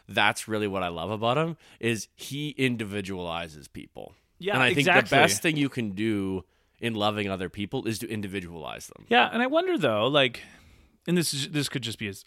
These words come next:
Speaker 2: a minor semantic quip. My instinct is it's not as much a subtle rebellion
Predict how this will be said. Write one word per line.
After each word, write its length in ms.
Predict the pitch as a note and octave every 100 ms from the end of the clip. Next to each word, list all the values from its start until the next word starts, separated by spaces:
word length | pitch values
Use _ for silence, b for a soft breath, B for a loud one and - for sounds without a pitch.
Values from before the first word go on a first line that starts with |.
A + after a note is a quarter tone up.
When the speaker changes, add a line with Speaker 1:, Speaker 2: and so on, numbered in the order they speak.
| - G2 -
Speaker 2:
a 100 | A2
minor 360 | G#2+ G#2+ G2+
semantic 760 | F#2+ - A2 G2 G#2+ F2+ - - _
quip. 400 | - E3+ C#3 - - b b
My 260 | D#3+ D#3+ G3
instinct 520 | G#3+ G3+ - E3+ D3+ C#3
is 100 | B2+
it's 160 | -
not 160 | D3+ D#3+
as 140 | C#3
much 240 | C3+ C3 A#2
a 60 |
subtle 320 | - - A#2
rebellion 840 | G2+ G2+ G2 A2 C#3 F3 F#3 F3+